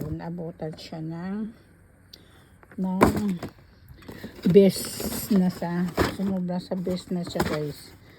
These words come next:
Sumobra na siya sa best. Kaya, ibig sabihin, um, nag-best siya ng, ng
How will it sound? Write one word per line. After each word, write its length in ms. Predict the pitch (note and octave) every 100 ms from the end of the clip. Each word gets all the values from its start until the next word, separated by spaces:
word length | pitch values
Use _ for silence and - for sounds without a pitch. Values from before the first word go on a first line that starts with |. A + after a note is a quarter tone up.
| - -
Sumobra 480 | - F3+ E3+ E3 E3
na 140 | E3+ E3+
siya 160 | F#3+
sa 320 | - F#3 D3+ D#3
best. 180 | - -
Kaya, 260 | D#3+ C#3+ C#3 - - - - - - - - - G3
ibig 240 | F#3 E3
sabihin, 800 | - F3+ G3 G3+ G3 E3 D#3+ E3+ - - - - - - -
um, 240 | F3 E3+ E3
nag-best 520 | E3 D#3+ E3+ F#3 F3+
siya 160 | - F3
ng, 480 | F3 F3 F3+ F#3 F3+ - - - - - - _ - - - - - - - - - F#3
ng 240 | F#3 F3